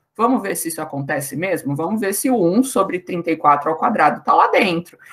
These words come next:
E, de fato, ele tá. Olha só, eu marquei ele aqui pra gente, que é esse ponto C. Onde tá o ponto C, Fabiana? Tá bem aqui, ó, nessa setinha roxa aqui, ó, ele aqui. E ele tá dentro do nosso intervalo, como a gente queria.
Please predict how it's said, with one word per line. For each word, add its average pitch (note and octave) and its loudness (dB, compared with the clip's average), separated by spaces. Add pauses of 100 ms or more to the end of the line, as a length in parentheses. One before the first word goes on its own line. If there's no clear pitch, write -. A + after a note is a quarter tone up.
(140)
E, B3 4
de C4 0
fato, - 0
ele F3 0
tá. - 4
Olha F3 2
só, D3 2
eu C3+ 2
marquei F#3 0
ele D#3+ 0
aqui D#3 -6
pra D3+ -8
gente, C#3+ -4
que - -10
é D#3+ -2
esse D#3 -6
ponto F3+ -8
C. - -2 (320)
Onde C5 0
tá - 6
o - 2
ponto A3+ 2
C, F#3+ -2
Fabiana? E3+ 0 (160)
Tá D4 6
bem G3+ -2
aqui, - -2
ó, C#3+ 0
nessa D#3+ -8
setinha G#3 -6
roxa A3+ 2
aqui, D#3+ -8
ó, C#3+ 2
ele C#3+ 0
aqui. F#3+ -4 (500)
E D4 6
ele D3 6
tá - 4
dentro D3 -2
do G3 -2
nosso D#3 -4
intervalo, F#3 0
como F3+ -4
a - -4
gente F#3 -8
queria. A#3+ 0